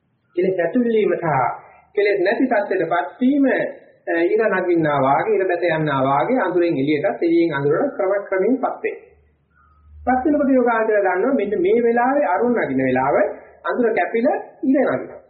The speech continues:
ආන්නේ වගේ සමහර වෙලාවල් වලට හිත හොඳටම නිදිමතක ඉඳලා නැගිටින වෙලාවල් දානවා. රාග චේතනාවක ඉඳලා ඒකේ තියෙන දුර්වලකම ආධිනව වැටෙන වෙලාවල්.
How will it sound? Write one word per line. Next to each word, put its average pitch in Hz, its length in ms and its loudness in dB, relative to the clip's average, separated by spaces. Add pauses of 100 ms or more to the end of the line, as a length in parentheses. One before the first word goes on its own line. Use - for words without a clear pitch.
(120)
ආන්නේ 254 440 2
වගේ 254 240 2
සමහර 220 340 0
වෙලාවල් 196 420 0
වලට 214 240 0
හිත 165 220 -4 (500)
හොඳටම 214 800 0 (800)
නිදිමතක 175 500 -2
ඉඳලා 220 240 -2
නැගිටින 160 340 -4
වෙලාවල් 113 380 -4
දානවා. - 260 -12 (560)
රාග 175 300 0
චේතනාවක 175 600 0
ඉඳලා 190 300 0
ඒකේ 180 300 0
තියෙන 175 260 2
දුර්වලකම 175 480 0
ආධිනව 147 580 -2
වැටෙන 127 300 -4
වෙලාවල්. 104 380 -10